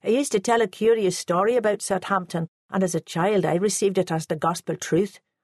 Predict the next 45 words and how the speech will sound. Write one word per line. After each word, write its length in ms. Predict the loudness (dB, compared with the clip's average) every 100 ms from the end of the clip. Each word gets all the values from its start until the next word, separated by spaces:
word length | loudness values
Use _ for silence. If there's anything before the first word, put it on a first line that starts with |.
| _ _ _ _ -12
It 120 | -8
may 180 | -2 0
have 100 | 2
been 160 | 0 -4
true 280 | -4 -4
for 200 | -2 0
all 160 | 0 0
that. 280 | -2 -4 -8 _ _ _ _ _ _ _ _ _ _ _ _
One 240 | -2 0 0
season, 500 | 0 -2 -2 -4 -8 -10
coming 260 | -2 2 2
into 220 | 2 -2
port, 360 | 0 0 0 -6 _ _ _
he 120 | -8
could 180 | -6 -2
find 300 | 0 2 2
no 260 | 4 2
bed 260 | 2 2 2
in 120 | 2
his 160 | 0 -2
favourite 400 | -2 0 -2 -2
house, 400 | -2 -2 -4 -16 -4
and 120 | 0
was 100 | 0
obliged 400 | 2 2 2 -2
to 60 | 0
go 180 | 0
further 420 | 0 2 2 4 4
along 300 | 4 2 0
the 100 | 0
windy 360 | 4 4 4
wastes 440 | 2 2 2 0 -8
of 140 | -8
terraces 560 | -6 0 0 0 -2 -2
and 140 | -6
signs, 480 | -2 0 0 -2 -6 _ _ _ _ _
and 100 | -8
found 220 | -4 0
a 80 | 2
lonely 460 | 4 4 4 2
house 360 | 2 0 0 -2
with 140 | -4
a 40 | 0
vacant 460 | 2 2 0 -6
sign 460 | -4 0 0 0 -2